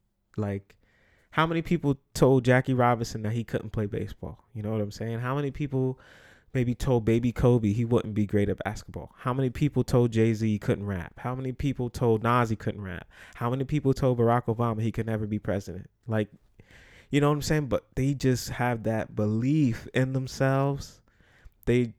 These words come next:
have so much courage and so much passion. They become the best, you know? Denzel Washington, who I'm named after. How many people told him he couldn't act?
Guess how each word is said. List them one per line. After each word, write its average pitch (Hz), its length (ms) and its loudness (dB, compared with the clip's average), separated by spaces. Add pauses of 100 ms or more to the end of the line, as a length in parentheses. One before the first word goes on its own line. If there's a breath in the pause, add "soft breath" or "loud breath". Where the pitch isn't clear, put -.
(140)
have 113 380 2
so 127 220 0
much 127 260 -2
courage 135 800 2 (120)
and 104 480 -2 (760 soft breath)
so 135 160 0
much 127 240 -2
passion. 147 760 -4 (1080)
They 120 100 2
become 127 320 4
the 123 80 4
best, 127 600 2 (120)
you 113 120 -6
know? 120 260 -4 (100)
Denzel 131 400 2
Washington, 139 720 -2
who 135 160 4
I'm 127 160 4
named 165 300 4
after. 143 480 -2 (720 soft breath)
How 151 180 2
many 160 160 2
people 160 220 0
told 165 200 6
him 160 100 0
he 160 80 2
couldn't 156 260 2
act? 190 340 -2